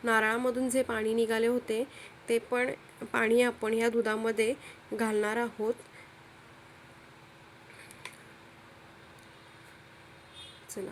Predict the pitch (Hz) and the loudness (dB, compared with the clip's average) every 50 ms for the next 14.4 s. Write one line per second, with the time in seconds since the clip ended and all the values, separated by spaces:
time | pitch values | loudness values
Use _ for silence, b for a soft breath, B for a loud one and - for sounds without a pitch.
0 | - - 208 226 220 214 208 214 220 233 247 240 - 262 233 247 247 233 240 233 | -10 -8 -4 -4 -2 -2 -2 0 0 0 0 0 -2 -2 -2 0 0 0 0 0
1 | 233 - 226 226 226 240 277 B B B B B - - - - - 214 214 226 | -2 -2 -2 0 0 0 -2 B B B B B -20 -20 -20 -10 -6 -2 0 0
2 | 226 - - 202 - 247 247 233 226 226 226 233 - 240 233 220 220 247 247 - | 0 0 0 -2 0 0 0 2 2 2 2 0 0 -2 -2 -2 -4 -6 -6 -8
3 | - - 226 214 214 220 226 226 233 226 214 208 202 220 220 220 220 185 185 196 | -4 0 2 2 2 2 0 0 -2 -2 -2 -2 -2 0 0 -2 -4 -4 -4 -4
4 | 208 247 B B B B B B B B B - - - - - - - - - | -4 -6 B B B B B B B B B -20 -20 -20 -20 -20 -20 -20 -20 -20
5 | - - - - - - - - - - - - - - - - - - - - | -20 -20 -20 -20 -20 -20 -20 -20 -20 -20 -20 -20 -20 -20 -20 -20 -20 -20 -20 -20
6 | - - - - 240 - 277 269 285 285 277 277 - 240 220 214 233 233 233 240 | -20 -10 -8 -6 -4 -2 -2 0 0 0 0 0 0 0 0 0 0 0 0 0
7 | 233 233 240 233 240 240 226 202 202 208 220 226 214 208 208 - 240 247 247 247 | 2 4 4 4 4 2 -2 -4 -6 -4 -2 -2 -2 -2 -2 -2 -4 -2 -2 -2
8 | 220 226 226 208 233 226 226 226 240 226 - 247 233 233 233 - 233 226 - 220 | -2 -2 -2 0 0 0 0 0 -2 -4 -4 -4 -4 -4 -4 -6 -6 -6 -6 -4
9 | 214 208 208 202 - 226 220 226 226 226 226 214 208 - 220 214 220 220 220 214 | -4 -4 -4 -2 -2 -2 0 0 0 -2 -4 -4 -6 -6 -6 -4 -4 -4 -4 -4
10 | 202 202 202 233 233 B B B B B B - - - 240 226 220 226 233 226 | -4 -6 -6 -6 -6 B B B B B B -10 -4 0 0 2 2 0 -2 -4
11 | - - 262 254 254 254 247 254 262 262 254 247 240 233 220 226 226 226 233 247 | -4 -2 0 2 2 2 2 2 2 2 2 2 2 2 2 0 -2 -2 -2 -2
12 | 240 240 240 240 220 - - 233 226 247 240 233 233 240 240 240 233 - 202 202 | -2 -2 -2 -4 -4 -4 -4 -4 -2 -2 -2 0 0 -2 -2 -2 -2 -2 -2 -4
13 | 233 B B B B - - 208 233 254 247 247 - 262 262 247 220 208 202 214 | -4 B B B B -16 -6 -2 0 0 2 2 0 0 0 2 2 2 2 2
14 | 226 233 226 247 240 220 233 233 | 0 0 0 0 0 0 0 -2